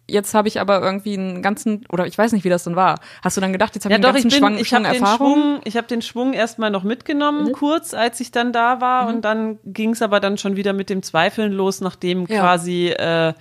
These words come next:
Speaker 2: diese, diese toxische Beziehung nach zwei oder
Speaker 1: Meinst
Speaker 2: drei
Speaker 1: du
Speaker 2: Jahren in die Brüche gegangen ist.
Speaker 1: Meinst du, das wäre dann anders gelaufen, wenn das nicht gewesen wäre?
Speaker 2: Mhm.
Speaker 1: Also meinst du, dass du dich anders gefühlt hättest und dass du, dass dein Selbstbewusstsein einfach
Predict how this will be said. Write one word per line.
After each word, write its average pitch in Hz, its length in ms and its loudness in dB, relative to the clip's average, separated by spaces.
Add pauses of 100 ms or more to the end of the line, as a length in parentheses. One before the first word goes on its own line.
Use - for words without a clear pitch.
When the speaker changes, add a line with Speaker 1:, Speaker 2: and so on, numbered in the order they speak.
(220)
Speaker 2:
diese, 156 400 0
diese 151 240 -4
toxische 175 480 -6
Beziehung 156 560 -4
nach 151 180 -6
zwei 165 220 -2
oder 170 120 2
Speaker 1:
Meinst 214 160 4
Speaker 2:
drei 160 80 2
Speaker 1:
du 160 60 2
Speaker 2:
Jahren 175 260 4
in 160 100 -2
die 156 100 -2
Brüche 160 320 -8
gegangen 151 460 -6
ist. - 340 -12
Speaker 1:
Meinst 214 180 0
du, 277 40 -4
das 262 180 -2
wäre 220 80 0
dann 220 100 0
anders 180 300 -2
gelaufen, 233 400 2
wenn 208 240 0
das 190 180 -2
nicht 233 140 -2
gewesen 190 400 -2
wäre? 285 100 -2
Speaker 2:
Mhm. 196 280 -4
Speaker 1:
Also 180 140 2
meinst 196 160 2
du, 220 40 4
dass 196 100 2
du 208 120 -4
dich 247 180 0
anders 247 200 0
gefühlt 247 360 0
hättest 226 240 -2
und 202 60 0
dass 196 160 -2
du, 202 260 2
dass 190 180 -6
dein 185 300 0
Selbstbewusstsein 202 760 0
einfach - 340 -4